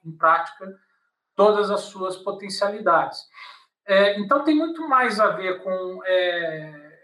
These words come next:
tornar de fato a cidade inteligente, para além da narrativa, mas tec-, tecnologicamente inteligente, para que você possa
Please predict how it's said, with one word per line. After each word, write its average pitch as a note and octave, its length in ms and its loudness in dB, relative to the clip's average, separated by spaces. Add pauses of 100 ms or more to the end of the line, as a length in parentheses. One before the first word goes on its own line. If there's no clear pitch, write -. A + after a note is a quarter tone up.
(640)
tornar G#3 440 4
de G3+ 80 -10
fato A#3 420 2
a F#3+ 40 -6
cidade E3+ 420 -2
inteligente, E3+ 520 -6
para F#3 160 2
além F3+ 220 2
da G#3+ 100 0
narrativa, F3 800 -4
mas C#3 340 -18
tec-, G#3 440 -2
tecnologicamente G#3 1160 -2
inteligente, D#3+ 760 -12 (420)
para E3 100 0
que E3 120 -8
você F3+ 260 -2
possa E3+ 760 0